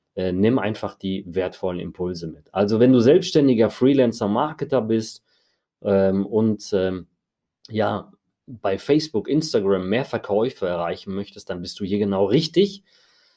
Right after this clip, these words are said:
Ähm, du kannst halt mit diesem Podcast, äh,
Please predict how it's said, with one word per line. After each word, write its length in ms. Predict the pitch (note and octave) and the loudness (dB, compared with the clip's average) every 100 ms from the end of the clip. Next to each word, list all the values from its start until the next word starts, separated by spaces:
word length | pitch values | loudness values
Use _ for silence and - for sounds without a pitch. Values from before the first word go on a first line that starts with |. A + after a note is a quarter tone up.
| _ _ _ _ _ _ | _ _ _ _ _ _
Ähm, 360 | A2+ G#2+ G#2 G#2+ | 0 4 4 2
du 80 | G#2+ | 2
kannst 280 | C#3+ E3 | -2 0
halt 140 | C#3+ C#3+ | 0 0
mit 240 | B2 - | 0 -2
diesem 340 | C3 D3+ D3 - | -4 0 0 2
Podcast, 840 | A#2+ - - A2 G2+ G2+ - - | -2 -2 -4 -2 0 -2 -6 -10
äh, 520 | G#2 F#2+ F#2 F#2 F#2 | -4 -2 -2 -2 -6